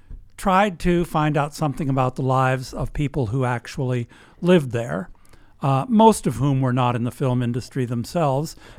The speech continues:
but many of whom, of course, were, and many more, uh, wanted to be in it. So it was a place, uh, mostly lower middle class, working class,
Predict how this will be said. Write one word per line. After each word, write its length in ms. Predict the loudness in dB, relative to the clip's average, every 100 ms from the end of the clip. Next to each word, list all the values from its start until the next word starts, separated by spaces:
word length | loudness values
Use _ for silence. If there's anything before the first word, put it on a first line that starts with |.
| -6
but 120 | -2
many 300 | 2 2 2
of 120 | -2
whom, 280 | -2 -2 -2
of 120 | -6
course, 400 | -4 -4 -4 -6
were, 320 | 0 4 2 0 -14 -20 -4
and 400 | 0 2 0 -6 -18 -6
many 400 | 0 0 0 -6 -10
more, 540 | -2 2 4 2 0 -6 -14 -16 -4
uh, 180 | -4 -2
wanted 500 | -2 0 0 -4 -8
to 60 | -4
be 360 | -2 -4 -8 _
in 220 | 0 0
it. 260 | 0 -8 -20 -20 -20 -20 -14
So 500 | 0 2 4 2 -4 -16 -6
it 60 | -4
was 180 | -2 -6
a 60 |
place, 600 | -2 0 0 -2 -10 -16 -20 -20 -10
uh, 300 | -4 -4 -2
mostly 800 | 0 2 0 -2 0 2 2 -4 -12 -18 -2
lower 320 | 4 6 6
middle 280 | 4 0 -2
class, 580 | -2 0 0 0 -4 -4
working 420 | -2 0 0 -2
class, 800 | -2 -4 -2 -4 -8 -10 -12